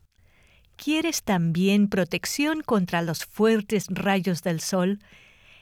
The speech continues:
Entonces, Crema Tropical es para ti. Usa Crema Tropical, la mejor loción bronceadora y protectora. Protege la piel.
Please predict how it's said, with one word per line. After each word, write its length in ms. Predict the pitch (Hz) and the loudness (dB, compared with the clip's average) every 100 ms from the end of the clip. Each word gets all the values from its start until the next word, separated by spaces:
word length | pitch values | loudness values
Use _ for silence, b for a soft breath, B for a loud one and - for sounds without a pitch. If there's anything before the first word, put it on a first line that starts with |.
| b 208 | b 2
Entonces, 800 | 196 180 233 262 262 277 233 - | 2 2 2 0 -2 -2 -2 -4
Crema 480 | - 226 285 311 240 | -4 0 0 0 0
Tropical 680 | 190 185 180 - 269 294 | 0 -2 -2 0 0 2
es 160 | 233 - | 0 0
para 280 | 208 190 165 | 0 0 -2
ti. 380 | - 170 151 b b b b b b _ | -2 -4 -4 b b b b b b _
Usa 400 | 320 370 - 269 | -4 -2 0 -2
Crema 460 | - 220 240 220 208 | 0 2 2 2 2
Tropical, 760 | 196 180 175 - 220 208 151 B B B | -2 -2 -4 -2 0 0 -2 B B B
la 240 | 220 233 233 | 0 2 2
mejor 520 | 247 233 - 330 330 | -2 -4 -4 -2 0
loción 540 | 208 160 - 233 247 | 0 0 -2 -2 0
bronceadora 880 | 233 208 180 190 170 170 220 226 220 | 0 0 0 -2 -2 2 2 2 2
y 80 | 208 | 0
protectora. 880 | - 196 180 - - 175 147 143 b b b b b b _ - | 0 -2 -2 -4 -2 -2 -2 -6 b b b b b b _ -2
Protege 500 | 196 185 180 - 208 | 0 2 0 2 0
la 160 | 240 | 0
piel. 480 | 202 214 285 240 | 0 -2 0 0